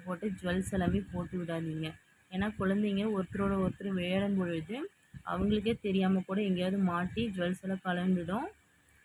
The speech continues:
குழந்தைங்கள கூட விளையாடுறதுக்கு கழட்டி கூட எங்கேயாவது விளையாண்டுட்டு போட்டு வந்துருவாங்க.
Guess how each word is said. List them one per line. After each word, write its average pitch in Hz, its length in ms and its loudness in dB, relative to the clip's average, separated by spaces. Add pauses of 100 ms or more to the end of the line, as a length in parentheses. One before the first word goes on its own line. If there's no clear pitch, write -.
(100)
குழந்தைங்கள 202 480 2
கூட 208 180 -2
விளையாடுறதுக்கு 190 640 2
கழட்டி 180 320 -2
கூட 180 240 -2
எங்கேயாவது 190 400 0 (140)
விளையாண்டுட்டு 190 520 0
போட்டு 185 320 -4
வந்துருவாங்க. 165 540 -4